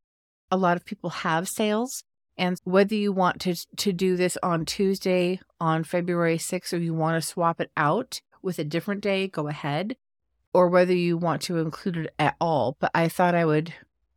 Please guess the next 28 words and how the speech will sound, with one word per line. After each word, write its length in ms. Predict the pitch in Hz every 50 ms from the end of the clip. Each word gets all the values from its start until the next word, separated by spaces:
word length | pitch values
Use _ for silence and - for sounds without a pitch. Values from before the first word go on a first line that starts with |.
| _ _ _ -
include 460 | 190 175 175 170 - - 220 208 196
a, 200 | 185 170 156 143 -
a 160 | - 175 175
post 340 | - - - 185 165 160 -
that 100 | - -
has 280 | 175 170 180 165 165 -
to 100 | - 165
do 140 | 160 160 151
with 160 | 151 147 -
a 60 | 170
sale. 420 | 160 - - 160 135 117 - - - _ _ _ _ _
So 160 | - - - 170
the 80 | 170
caption 420 | - - 196 180 170 - - 185 170
is 120 | 170 196
a 60 | 233
star, 500 | 240 - - 170 160 147 143 143 160 - -
and 140 | - 160 165
it 100 | - -
says, 260 | - 175 160 160 -
"Share 320 | - - - 175 180 202
the 120 | 226 262 254
love 320 | 240 233 233 254 294 285
with 180 | - 202 196 -
a 100 | 170 165
special 500 | - - - - 165 - - 220 208 214
treat 380 | - - - - 214 220 -
sale. 420 | - - 185 165 151 143 147 151